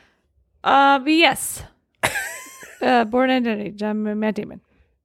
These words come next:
Speaker 2: John Krasinski.
Speaker 1: <laughs> John
Speaker 2: No.
Speaker 1: Matt Damon. Matthew Page Damon. That's his real name.
Speaker 2: Page?
Speaker 1: That's his middle name.
Speaker 2: Page.
Speaker 1: It's his, mm,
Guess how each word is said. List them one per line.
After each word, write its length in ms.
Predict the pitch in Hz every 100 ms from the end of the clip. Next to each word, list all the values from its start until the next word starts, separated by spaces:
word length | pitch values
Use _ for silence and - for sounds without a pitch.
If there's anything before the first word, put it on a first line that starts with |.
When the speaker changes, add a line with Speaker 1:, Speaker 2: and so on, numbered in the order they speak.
| 180
Speaker 2:
John 720 | 160 170 269 302 320 330 311
Krasinski. 360 | - 302 302 269
Speaker 1:
<laughs> 720 | 262 240 240 226 190 170 -
John 220 | 320 440 415
Speaker 2:
No. 60 |
Speaker 1:
Matt 240 | 392 370 339
Damon. 380 | 254 131 123 _ _ _ _ _ _ _ _ _ _
Matthew 300 | 277 330 349
Page 280 | - 277 226
Damon. 360 | - - - 196
That's 180 | - -
his 180 | 202
real 140 | - -
name. 140 | - _ - - _ _ _ _
Speaker 2:
Page? 680 | 208 220 226 262 208 - - _ _ _
Speaker 1:
That's 160 | 247 262
his 100 | 262
middle 220 | 254 240
name. 160 | 190
Speaker 2:
Page. 720 | - 285 247 226 226 226 240 220
Speaker 1:
It's 160 | -
his, 1120 | 320 302 285 277 277 269 269 262 254 214 - -
mm, 580 | 202 202 202 202 196 190